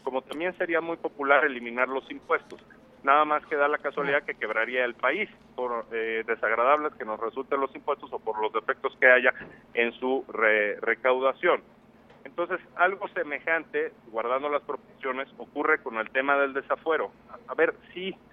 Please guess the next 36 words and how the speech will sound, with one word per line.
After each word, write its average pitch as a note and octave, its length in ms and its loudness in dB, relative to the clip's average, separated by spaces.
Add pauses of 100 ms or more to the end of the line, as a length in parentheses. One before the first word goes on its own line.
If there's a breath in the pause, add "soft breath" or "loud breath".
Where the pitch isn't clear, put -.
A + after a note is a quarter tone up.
(320 loud breath)
a C#3+ 80 4
todos G3 280 4
nos F3+ 240 -2
ha F3 200 6
indignado, C#3 880 -2
a A2 40 -12
todos E3 220 -6
nos D#3 220 -10
ha F#3 60 2
ofendido, A#2+ 580 -6
por A2+ 240 -4
ejemplo, C3 400 -6
casos C3+ 360 -2
como A2+ 200 -4
en A2 80 -8
dos G#2+ 160 -6
mil C3+ 160 -6
diez C3 240 -6
el A2 80 -8
de A2 80 0
Julio A2 260 -6
César C#3+ 300 6
Godoy, B2 280 4 (380)
este - 200 -6
sujeto C#3 440 2
que A#2 80 -4
estaba C#3 280 6
prófugo C#3+ 420 -2 (100)
y, C3 120 -6
en, C#3 200 -8
y B2+ 200 -4
entra, C#3 340 2
¿no? C3 340 -4
en, A#2 220 -10
eh, A2 400 -6
encajuelado B2+ 800 2